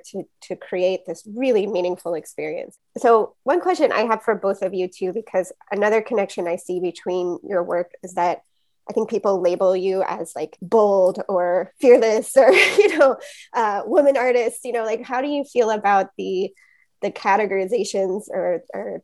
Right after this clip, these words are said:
descriptions that people put onto your work? Um, es-, especially for you, Eleanor, too, where I think a lot of people label your work as being very bold, but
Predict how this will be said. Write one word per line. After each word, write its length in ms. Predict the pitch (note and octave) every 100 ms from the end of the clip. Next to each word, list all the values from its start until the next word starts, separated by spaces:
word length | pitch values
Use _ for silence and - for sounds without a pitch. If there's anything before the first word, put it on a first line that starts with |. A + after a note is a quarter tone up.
| -
descriptions 560 | A3+ - A#3 G#3 F#3+
that 120 | F#3+ F#3+
people 220 | G3+ F3
put 160 | -
onto 260 | F3+ F3 F3 F3
your 140 | F3
work? 300 | F3 E3+ E3 - _
Um, 360 | F3 F3 E3 - _ -
es-, 240 | A3+ - _ -
especially 480 | B3 E4 F4 F4+
for 140 | D#4 B3
you, 180 | A3+ G3
Eleanor, 400 | G3+ G3+ F#3 F#3+
too, 260 | - F#3
where 240 | E3+ F3 E3+
I 120 | F#3
think 180 | G3 G3
a 80 |
lot 160 | F#3+ F#3
of 60 | F#3
people 280 | G3+ F#3+
label 300 | F3+ E3+ F3
your 140 | E3+ E3+
work 180 | E3 F3+
as 140 | E3+
being 280 | E3+ E3 E3+ _ _ _ _
very 280 | F#3+ F#3 F3+
bold, 520 | E3 F3 E3+ E3+ F3 -
but 300 | G#3+ E3+ E3